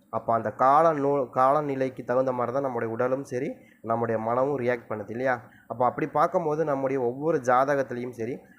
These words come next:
அந்தந்த காலகட்டங்கள்ல, அதாவது சித்திரை மாசத்துல பிறக்கிற குழந்தைகள் ஒரு மாதிரி, அஹ், அதே மாதிரி அடுத்து வைகாசி மாசத்துல பிறக்கிற குழந்தைகள் ஒரு மாதிரி, ஆம், அதே மாதிரி மார்கழி மாசத்துல பிறக்கிற குழந்தைகள் ஒவ்வொரு மாதிரி. அது மாதிரி வந்து ஒவ்வொரு குணநலங்களையும்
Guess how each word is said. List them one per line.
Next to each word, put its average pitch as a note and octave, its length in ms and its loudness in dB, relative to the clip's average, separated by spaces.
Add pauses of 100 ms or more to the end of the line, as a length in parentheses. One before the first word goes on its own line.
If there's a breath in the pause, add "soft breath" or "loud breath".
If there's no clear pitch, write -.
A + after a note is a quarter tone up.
அந்தந்த C3 340 0
காலகட்டங்கள்ல, C3+ 760 0
அதாவது B2+ 160 2
சித்திரை D3 380 -2
மாசத்துல C3 260 -2
பிறக்கிற A#2+ 340 -2
குழந்தைகள் A2+ 380 -4
ஒரு A2 140 -6
மாதிரி, G#2+ 320 -4 (340 loud breath)
அஹ், A2+ 200 2
அதே C#3+ 220 2
மாதிரி C#3+ 220 2
அடுத்து C3 320 2
வைகாசி D3+ 380 0
மாசத்துல C3 420 -2
பிறக்கிற A#2 360 -4
குழந்தைகள் A#2 360 -4
ஒரு A2+ 180 -4
மாதிரி, A2 320 -6 (380 loud breath)
ஆம், A2+ 400 2 (300)
அதே C3+ 180 2
மாதிரி D3 240 2
மார்கழி D#3+ 380 4
மாசத்துல C#3 340 -2
பிறக்கிற A#2+ 360 -2
குழந்தைகள் A#2 360 -4
ஒவ்வொரு A2+ 280 -4
மாதிரி. G#2+ 260 -4
அது A2 220 -4
மாதிரி D#3+ 360 -2
வந்து C#3+ 300 -4
ஒவ்வொரு C#3+ 340 0
குணநலங்களையும் C3 800 -2